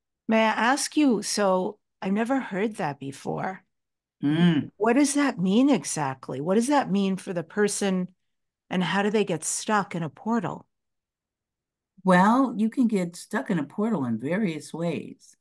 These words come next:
Speaker 2: One of the ways that you will know you're in one is if you have a nightmare.
Speaker 1: Hmm.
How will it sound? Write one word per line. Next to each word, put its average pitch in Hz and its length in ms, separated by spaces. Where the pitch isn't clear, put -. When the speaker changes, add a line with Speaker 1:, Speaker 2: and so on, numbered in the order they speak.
Speaker 2:
One 170 360
of 269 100
the 202 100
ways 165 640
that 139 360
you 147 160
will 127 240
know 156 560
you're 135 280
in 123 300
one 110 460
is 135 160
if 147 160
you 143 100
have 131 160
a 123 60
nightmare. 117 680
Speaker 1:
Hmm. 214 160